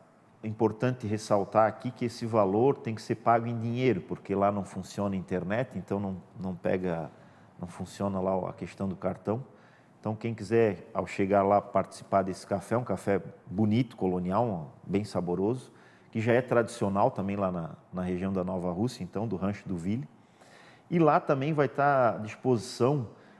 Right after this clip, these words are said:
ah, um micro-ônibus que vai voltar com as pessoas até ali na, na eta três.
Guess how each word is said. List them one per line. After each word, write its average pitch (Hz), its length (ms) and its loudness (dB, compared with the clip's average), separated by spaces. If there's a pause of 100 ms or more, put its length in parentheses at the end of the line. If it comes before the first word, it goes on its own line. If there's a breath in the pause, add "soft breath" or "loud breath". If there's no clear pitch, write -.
(120)
ah, 101 600 2
um 113 40 0
micro-ônibus 135 960 0 (320 soft breath)
que 196 180 0
vai 123 340 4
voltar 139 580 2
com - 120 -6
as 156 120 -2
pessoas 139 680 0
até 123 320 2
ali 117 220 2
na, 120 340 -4 (220)
na 117 180 -2
eta 120 240 -2
três. 90 500 -6